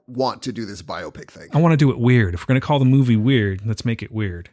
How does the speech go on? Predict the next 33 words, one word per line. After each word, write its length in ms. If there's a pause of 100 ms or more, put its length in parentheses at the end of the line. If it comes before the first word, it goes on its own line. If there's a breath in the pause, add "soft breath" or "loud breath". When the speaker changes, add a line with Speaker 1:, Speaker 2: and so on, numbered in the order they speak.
Speaker 2:
I 120
hear 200
Daniel 360
Radcliffe 380
does 120
a 60
great 220
job, 280
though. 240
Speaker 1:
I 100
mean, 180
he 160
does 220
a 40
great, 300
it's, 240
that 200
dude 320 (260)
Speaker 2:
Yeah, 120
Speaker 1:
is 40
a 40
Speaker 2:
he's 140
great. 120
Speaker 1:
construction 320
go 160
regardless, 640
dude. 220
Speaker 2:
Harry 240
Potter, 320
he 160
is 140
not. 460
Speaker 1:
<laughs> 1000